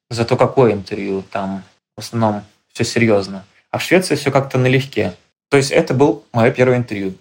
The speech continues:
просто, э, аудиозвонок. Потом у меня было видеоинтервью с моим потенциальным менеджером. Мы разговаривали тоже минут тридцать-сорок. Она сидела где-то, ну, не в подсобке, а где-то в раздевалке. И я уже понял, что-то как-то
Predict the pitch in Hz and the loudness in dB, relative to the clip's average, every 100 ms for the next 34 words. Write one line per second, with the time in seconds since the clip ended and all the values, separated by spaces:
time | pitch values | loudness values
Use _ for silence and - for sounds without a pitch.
0 | _ 147 143 - 113 110 117 - - - | _ -4 -4 -2 0 2 0 -2 -6 -12
1 | - - 127 123 117 110 104 92 90 - | -18 -2 2 4 2 0 -2 -4 -8 -18
2 | _ _ - 120 160 190 156 139 139 131 | _ _ -2 2 4 4 4 2 2 4
3 | 139 131 123 - _ _ _ 113 127 113 | 6 6 4 0 _ _ _ -2 0 2
4 | 110 104 95 110 110 165 175 - - 113 | 2 0 0 -2 0 0 0 -6 -6 -2
5 | 113 139 139 139 - 117 107 - 120 127 | 2 2 0 -4 -6 -4 -2 0 2 2
6 | 117 113 104 98 101 - - _ _ - | 2 0 0 -4 -10 -12 -18 _ _ 0
7 | 127 113 110 110 107 101 117 107 101 101 | 2 2 2 2 2 0 0 -2 -2 -4
8 | 95 - 113 - - 156 170 156 - _ | -4 -2 -2 -2 0 2 2 0 -8 _
9 | _ - 139 147 127 127 151 127 135 135 | _ -2 0 0 0 2 4 2 0 0
10 | 127 120 127 131 127 131 127 175 170 127 | 2 2 2 0 0 -2 0 -2 -2 -2
11 | 110 123 120 117 117 110 113 113 113 135 | 0 -2 0 2 2 0 -4 -8 -4 2
12 | 143 110 104 - 95 _ _ - 120 139 | 4 4 0 -8 -20 _ _ -2 4 4
13 | 143 147 143 117 104 - 143 143 139 135 | 6 2 2 -2 -2 -4 -4 -2 -4 -4
14 | - 131 123 | 0 0 0